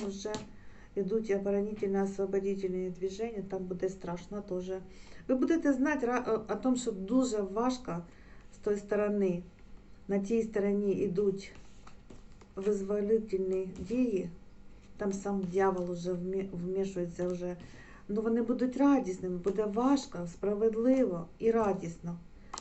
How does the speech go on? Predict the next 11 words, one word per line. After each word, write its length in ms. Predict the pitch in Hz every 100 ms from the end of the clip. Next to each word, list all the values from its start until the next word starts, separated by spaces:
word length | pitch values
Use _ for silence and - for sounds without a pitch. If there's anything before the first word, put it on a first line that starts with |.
| -
Ви 100 | 220
будете 440 | 220 254 226 226
вже 180 | 220 214
це 200 | 208 226
знати. 340 | 214 190 170 170 - - - -
І 80 | 190
що 180 | 185 262
я 120 | 277
вам 180 | 262 254
скажу? 440 | - 233 196 175 170 - - - - - - - - - - - - - - - - - - - - -
Що 160 | -